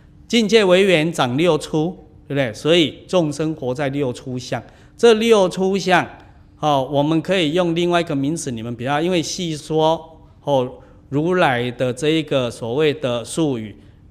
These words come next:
会，你们会一听越，越迷-，越茫然，哦，所以把它转化成你们接近的用词，虽然它不够精准，哦，可是可以去意会一下。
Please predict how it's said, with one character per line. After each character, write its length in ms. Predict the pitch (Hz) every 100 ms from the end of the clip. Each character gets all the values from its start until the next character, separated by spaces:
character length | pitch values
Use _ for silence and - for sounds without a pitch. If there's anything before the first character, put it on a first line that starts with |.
| - - - -
会， 200 | 165 147
你 120 | 123
们 120 | 117
会 160 | 147 147
一 120 | 143
听 360 | 147 - 147 156
越， 240 | 160 147
越 200 | 151 151
迷-， 220 | 131 123 131
越 160 | 151
茫 280 | 127 117 131
然， 200 | 127 95 - - -
哦， 120 | 135 127
所 140 | 175
以 20 |
把 160 | 165 123
它 80 | 165
转 180 | 160
化 220 | 117 147 143
成 320 | 135 147 165
你 100 | 127
们 160 | 117
接 240 | 120 156 147
近 240 | 147 160
的 120 | 131
用 260 | 127 147 131
词， 160 | - 104
虽 160 | -
然 100 | 160
它 120 | 143
不 120 | 160 131
够 200 | 139 139
精 240 | 139 131
准， 160 | 131 98 - - -
哦， 120 | 139 123
可 140 | 127
是 180 | 113 165
可 180 | - 139
以 300 | 147 117 95
去 200 | - 143
意 260 | 151 135
会 180 | 123 139
一 100 | 110
下。 260 | 107 127